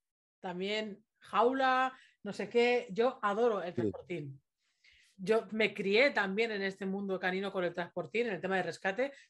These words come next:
Speaker 1: Todos los perros tenían su transportín y mientras los perros esta-, un perro estaba trabajando, los otros estaban en su transportín, eh, incluso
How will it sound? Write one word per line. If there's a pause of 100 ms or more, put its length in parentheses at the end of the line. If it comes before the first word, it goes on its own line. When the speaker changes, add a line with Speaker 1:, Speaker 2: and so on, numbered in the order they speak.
(140)
Speaker 1:
Todos
los
perros
tenían
su
transportín (240)
y
mientras
los
perros
esta-,
un
perro
estaba
trabajando,
los
otros
estaban
en
su
transportín, (420)
eh,
incluso